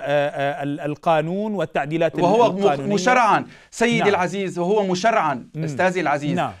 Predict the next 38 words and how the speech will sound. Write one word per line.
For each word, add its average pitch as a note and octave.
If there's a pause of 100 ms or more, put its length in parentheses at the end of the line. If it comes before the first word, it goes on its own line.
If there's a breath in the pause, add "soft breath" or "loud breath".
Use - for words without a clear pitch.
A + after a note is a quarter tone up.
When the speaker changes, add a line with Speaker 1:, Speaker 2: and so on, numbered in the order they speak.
(120)
Speaker 2:
عن-، D#3+
أنا G3
لا A3
أدافع G#3
الآن F#3+
عن E3
الشرطي، D#3 (140)
Speaker 1:
نعم. E3
Speaker 2:
أنا F#3+
لا G#3+
أدافع G#3
الآن F#3+
عن F3
الشرطي، F3
أنا G3+
Speaker 1:
مم. F3+
Speaker 2:
أقول G3
لك - (200 soft breath)
Speaker 1:
نعم. F#3+
Speaker 2:
إن F#3+
إطلاق G3+
النار F#3+
على F3
Speaker 1:
مم. D#3+
Speaker 2:
المخالف G3+ (240 soft breath)
منصوص E3
عليه F#3
في F#3
قانون F3+
ألفين G3
وسبعتاش، A3+ (180 soft breath)
لم G#3+
Speaker 1:
تمام. G3+
Speaker 2:
يأتي A3
به G#3
الشرطي G#3
من F#3+
عنده. E3